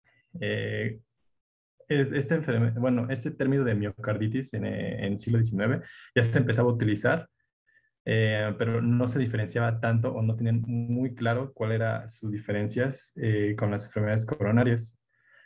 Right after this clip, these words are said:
Este, y entonces más o menos en el, en el siglo veinte, a principios dijeron, "No, ¿saben qué? Es por, tiene que ser por enfermedades coronarias, vamos a descartar este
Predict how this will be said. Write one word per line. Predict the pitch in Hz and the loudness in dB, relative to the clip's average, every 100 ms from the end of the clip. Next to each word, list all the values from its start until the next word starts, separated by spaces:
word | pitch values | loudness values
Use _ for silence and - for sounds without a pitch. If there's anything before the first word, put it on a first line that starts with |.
| _ _ - | _ _ -4
Este, | 107 101 - - - 98 98 98 95 87 110 - _ _ _ _ _ - - - - | -2 0 -4 -6 2 4 4 4 2 0 -4 -12 _ _ _ _ _ -20 -20 -4 4
y | |
entonces | 127 117 131 117 | 4 6 6 6
más | 135 117 | 4 4
o | 127 | 2
menos | 123 117 117 | 4 2 -2
en | 131 113 110 | 0 2 2
el, | 104 101 101 101 104 | 0 -4 -8 -8 -8
en | 113 - - - | -10 -14 -20 -2
el | 113 | 0
siglo | 113 123 | 4 4
veinte, | 117 127 147 196 - _ _ | 6 6 4 2 0 _ _
a | - 110 | -10 0
principios | 113 110 120 | 2 4 2
dijeron, | 110 113 104 | 0 0 -2
"No, | 98 113 | -4 -6
¿saben | 120 135 120 | -4 -2 0
qué? | 135 147 135 | 2 2 0
Es | 120 117 | -2 -2
por, | - 123 113 98 95 - _ - - - _ | 4 6 6 4 -2 -10 _ -20 -20 -20 _
tiene | 135 127 | 0 0
que | |
ser | 117 127 | 2 2
por | 123 113 | 4 4
enfermedades | 110 110 117 | 4 4 2
coronarias, | 113 107 117 139 139 - | 2 -2 0 0 0 -2
vamos | 120 117 117 | 0 2 2
a | |
descartar | 101 - 101 117 113 | -2 -4 -4 0 2
este | 110 107 - 117 107 101 95 | 2 -2 -4 -2 0 0 -4